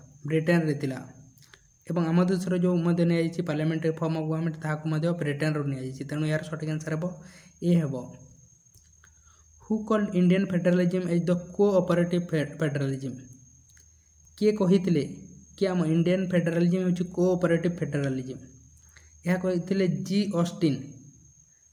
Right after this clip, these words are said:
ଜି ଅଷ୍ଟିନ୍ ବା ଗ୍ରାହାନଭିଲ୍ ଅଷ୍ଟିନ୍। Next question ଦେଖିବା।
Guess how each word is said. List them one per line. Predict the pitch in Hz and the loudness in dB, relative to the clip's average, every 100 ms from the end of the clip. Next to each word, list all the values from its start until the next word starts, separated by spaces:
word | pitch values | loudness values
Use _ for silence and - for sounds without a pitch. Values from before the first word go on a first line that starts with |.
| _ _ - | _ _ -10
ଜି | 143 196 | -2 2
ଅଷ୍ଟିନ୍ | 185 165 - 185 | 2 0 -2 0
ବା | 190 214 - - - - - _ _ _ _ _ _ - | 0 -2 -6 -14 -20 -20 -20 _ _ _ _ _ _ -12
ଗ୍ରାହାନଭିଲ୍ | 143 151 151 175 190 180 202 | -6 -2 0 0 2 4 2
ଅଷ୍ଟିନ୍। | 190 160 - 151 131 - - - - _ _ _ _ _ _ - _ _ _ | 0 -6 -4 -4 -4 -8 -18 -20 -20 _ _ _ _ _ _ -20 _ _ _
Next | 165 175 | -4 -2
question | - 156 151 | -4 -6 -4
ଦେଖିବା। | 143 135 | -4 -6